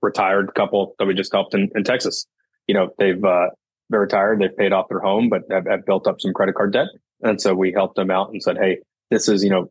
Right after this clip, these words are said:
s-, we're scanning our lender partners and, and as a mortgage broker, uh, why don't, we'll do a cash out refinance in the low six percent.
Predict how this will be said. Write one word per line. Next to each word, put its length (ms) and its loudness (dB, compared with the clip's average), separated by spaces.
s-, 160 -8
we're 560 2
scanning 440 0
our 160 2
lender 300 2
partners 540 -2
and, 220 -6
and 100 0
as 180 2
a 40 0
mortgage 280 0
broker, 320 -2
uh, 140 0
why 120 2
don't, 220 -2
we'll 80 0
do 80 4
a 60 2
cash 280 -2
out 160 2
refinance 800 -4
in 120 0
the 80 2
low 180 2
six 280 -4
percent. 480 -2